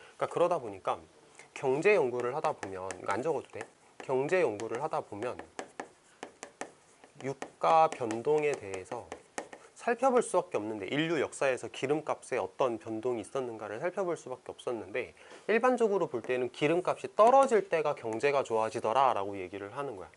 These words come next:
이것도 일치불일치 한번 생각해 볼 수가 있겠네. 다음 거. 자, following an oil price jump of ten percent due to a contraction in supply. 자, following. 뭐뭐 이후에 라고 해석해. 뭐뭐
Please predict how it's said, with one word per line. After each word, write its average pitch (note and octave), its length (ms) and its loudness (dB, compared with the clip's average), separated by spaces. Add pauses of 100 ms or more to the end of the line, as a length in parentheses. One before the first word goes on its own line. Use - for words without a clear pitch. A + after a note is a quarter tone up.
(140)
이것도 B2+ 240 -2
일치불일치 E3+ 480 -4
한번 A2 220 -10
생각해 D3+ 240 -10
볼 B2 160 -10
수가 - 220 -16
있겠네. F#2 380 -10
다음 G2 220 -12
거. A2 220 -8 (1000)
자, B2 100 -6
following B3 560 6
an F#3 300 6
oil F3 320 4
price F3 460 0
jump C#3+ 420 0
of A#2+ 240 -4
ten D3 260 -8
percent C3+ 680 -6
due B2 180 -6
to B2+ 400 -6
a G#2+ 160 2 (100)
contraction D3+ 680 -8
in G#2+ 80 -6
supply. F#2+ 520 -10 (120)
자, - 100 -14
following. F3+ 480 2 (440)
뭐뭐 A#2+ 300 -2
이후에 C#3+ 440 -2
라고 F#2 220 -8
해석해. - 300 -20 (1800)
뭐뭐 G#2 320 -12